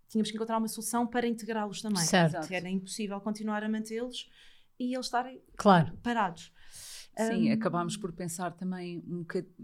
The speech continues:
Speaker 3: porque nós, o no-, um dos nossos objetivos foi nunca perder a equipa que tínhamos, queríamos mesmo muito mantê-los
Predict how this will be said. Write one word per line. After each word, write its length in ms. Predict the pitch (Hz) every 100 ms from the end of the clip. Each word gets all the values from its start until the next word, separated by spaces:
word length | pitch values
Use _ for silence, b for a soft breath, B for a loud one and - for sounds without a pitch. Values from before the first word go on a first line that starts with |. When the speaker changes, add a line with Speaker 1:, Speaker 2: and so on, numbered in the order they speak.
| -
Speaker 3:
porque 180 | 170 196
nós, 260 | 202 196 -
o 460 | 135 - 135 139
no-, 220 | 196 202 208
um 100 | 208
dos 160 | 190
nossos 220 | 196 190
objetivos 520 | 196 165 196 185 185 -
foi 140 | 196
nunca 360 | 208 220 220 196
perder 320 | 190 196 190
a 40 |
equipa 400 | 180 180 190 185
que 120 | 170
tínhamos, 520 | - 180 196 247 - - _ _ _ -
queríamos 320 | 165 185 175
mesmo 320 | 170 180 160 190
muito 420 | 190 190 185 175
mantê-los 640 | 180 180 175 180 226 -